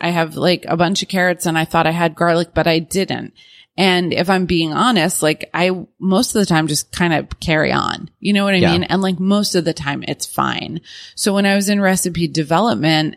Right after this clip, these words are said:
Speaker 1: and I thought I had an ingredient that maybe it turns out I didn't have, I didn't go to the store wedded to that idea from the beginning.
Speaker 2: Right.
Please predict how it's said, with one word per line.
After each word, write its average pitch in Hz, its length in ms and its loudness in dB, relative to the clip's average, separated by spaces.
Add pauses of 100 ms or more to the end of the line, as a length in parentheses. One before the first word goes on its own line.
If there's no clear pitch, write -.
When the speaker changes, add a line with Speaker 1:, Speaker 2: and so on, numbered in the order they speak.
Speaker 1:
and 156 500 0
I 156 180 0
thought 165 380 0
I 165 60 2
had 151 360 0
an 156 100 -2
ingredient 151 880 -2 (180)
that 156 260 0
maybe 156 400 2
it 143 100 2
turns 165 280 0
out 147 160 2
I 143 80 0
didn't 151 400 -2
have, 139 760 -2 (440)
I 180 80 2
didn't 226 280 0
go 196 220 2
to 214 80 2
the 180 100 0
store 165 720 0
wedded 143 480 0
to 156 140 -2
that 135 340 -2 (160)
idea 151 800 0 (180)
from 156 240 0
the 147 80 -6
beginning. 160 560 -2
Speaker 2:
Right. 78 260 -2